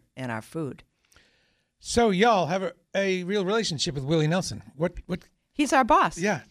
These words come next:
Speaker 2: Tell, tell me about Willie.
Speaker 1: <laughs> He
Speaker 2: I
Speaker 1: signs all the checks that go to the farm groups. Um, and Jen mentioned earlier the grant process that we have, and we simply make recommendations to him, and he makes the final decisions.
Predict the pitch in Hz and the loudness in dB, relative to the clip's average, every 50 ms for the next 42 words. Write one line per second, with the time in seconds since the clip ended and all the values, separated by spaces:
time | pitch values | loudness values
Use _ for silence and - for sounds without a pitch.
0 | - - - 202 226 247 - 240 240 - 208 247 277 302 262 160 - 139 131 135 | -16 -6 -4 -2 -2 -2 -2 -4 -4 -2 0 2 4 4 4 4 2 0 2 0
1 | 139 135 123 107 95 95 - 349 330 339 - 359 320 302 294 233 262 247 277 302 | 0 0 -2 -2 -4 -2 0 2 2 4 6 6 6 6 6 4 4 4 4 4
2 | 311 339 - - 285 233 226 - - 214 185 208 208 202 190 185 190 180 - - | 2 -2 -2 -2 -2 -2 -2 -4 -8 -6 -2 0 0 0 0 0 -2 -4 -4 -2
3 | 175 156 143 131 127 127 123 135 147 - - - _ _ - _ _ _ _ _ | -2 0 -2 -2 -4 -6 -8 -8 -8 -12 -16 -20 _ _ -20 _ _ _ _ _
4 | - 160 160 151 156 - - 170 165 160 - 190 190 185 185 185 175 175 175 - | -4 -2 0 0 -2 -2 -4 -4 -4 -4 -2 -2 -2 0 0 0 -2 -2 -2 -4
5 | 175 165 - - 160 165 165 160 156 151 147 147 147 135 123 165 165 170 - - | -6 -6 -4 -2 -2 0 0 0 -2 -2 -2 -4 -4 -4 -4 -2 -2 -2 -4 -4
6 | - 165 143 143 143 - 151 139 - - - 139 - - 139 139 147 143 131 127 | -4 -2 -2 -2 -2 -4 -6 -8 -8 -8 -8 -8 -8 -8 -8 -8 -6 -6 -4 -4
7 | 123 131 139 - _ _ _ _ _ _ - 151 160 160 190 220 247 196 - - | -4 -6 -8 -12 _ _ _ _ _ _ -8 -6 -4 -2 -2 -2 -2 -4 -6 -10
8 | - - 202 190 - 175 165 160 160 156 143 - 160 151 151 - 160 147 143 135 | -8 -6 -6 -6 -4 -4 -4 -4 -4 -4 -4 -4 -4 -4 -4 -4 -4 -6 -4 -2
9 | 151 151 156 - - 143 131 - 127 123 135 135 127 135 135 127 131 135 143 139 | -2 -4 -4 -4 -8 -10 -10 -8 -10 -10 -8 -8 -8 -8 -8 -8 -8 -8 -8 -8
10 | 139 135 131 - - 143 123 - 147 135 131 127 120 107 127 - - 131 120 120 | -6 -8 -8 -8 -12 -14 -10 -8 -6 -6 -6 -6 -8 -10 -14 -14 -10 -10 -8 -8
11 | - 135 127 139 - - | -8 -10 -10 -12 -14 -18